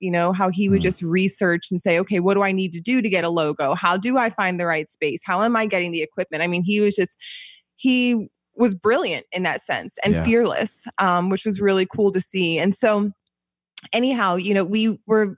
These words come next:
Speaker 1: I guess you could say, living the dream, but
Speaker 2: Mm.
Speaker 1: just, you know, building life. Um, we had our, our two kids. My, my stepdaughter and my son was two at the time.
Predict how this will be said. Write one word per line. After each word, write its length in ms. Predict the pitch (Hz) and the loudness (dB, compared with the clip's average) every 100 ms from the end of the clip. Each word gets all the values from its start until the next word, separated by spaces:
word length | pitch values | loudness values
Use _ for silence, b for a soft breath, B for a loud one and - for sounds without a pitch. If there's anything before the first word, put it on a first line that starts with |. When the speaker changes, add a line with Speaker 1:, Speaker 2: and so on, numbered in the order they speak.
| - | -6
Speaker 1:
I 60 | |
guess 240 | 214 208 240 | -4 -4 -2
you 60 | |
could 120 | 240 233 | -4 0
say, 140 | 247 | 0
living 340 | 233 226 240 | 2 2 2
the 80 | 233 | 2
dream, 500 | 202 202 196 254 330 | 0 0 0 0 0
but 160 | 247 208 | 2 2
Speaker 2:
Mm. 20 | |
Speaker 1:
just, 240 | 330 - _ | 0 -2 _
you 100 | 466 | -4
know, 100 | 403 | -2
building 400 | 330 285 277 269 | 0 0 0 0
life. 440 | 233 190 214 311 - B B B - | 0 0 0 -4 -10 B B B -2
Um, 460 | 214 208 196 202 180 | 2 2 2 0 0
we 140 | 226 | 0
had 320 | 214 233 214 | 2 0 0
our, 200 | 208 196 - | 0 -2 -2
our 120 | 208 | -2
two 280 | - 262 247 | -2 -2 -2
kids. 480 | - 233 214 226 220 | 0 0 2 0 0
My, 300 | 190 190 - | 0 0 0
my 120 | 185 | -2
stepdaughter 680 | 185 - 226 - 220 214 220 | -2 0 -2 0 0 2 0
and 80 | 208 | 0
my 100 | 170 | -2
son 520 | 196 - 196 202 202 - | -4 -2 0 2 0 -2
was 400 | 185 180 175 175 | 0 2 2 -2
two 420 | - - 247 247 - | -6 0 2 2 0
at 120 | 226 | -2
the 80 | 233 | -4
time. 540 | - 220 214 226 285 | -4 -4 -2 0 -2